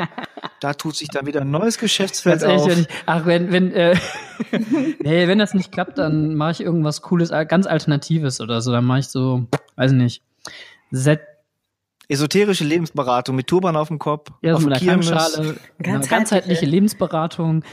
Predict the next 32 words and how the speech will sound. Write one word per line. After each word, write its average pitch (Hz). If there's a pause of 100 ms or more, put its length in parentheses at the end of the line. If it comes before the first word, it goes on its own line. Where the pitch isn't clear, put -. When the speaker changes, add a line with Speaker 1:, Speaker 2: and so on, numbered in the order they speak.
(100)
Speaker 1:
Nee, 147
ich 165
glaub, 185
dann 156
werde 151
ich, 156
dann 143
mach 165
ich 175
was 151
ganz 139
Bodenständiges 113
irgendwie. 117
Dann 113
mach 123
ich 123
sowas 127
wie 120 (240)
Speaker 2:
Homöopath. 156
Speaker 1:
Kinotitelsetzer 131
oder 113
sowas, 370 (140)
Speaker 3:
<laughs> -
Speaker 1:
irgendwie 131
so. 113 (580)
Speaker 3:
Mir 240
kommt 330
jetzt 330
aber, 247
äh, 208
noch 208
was, 233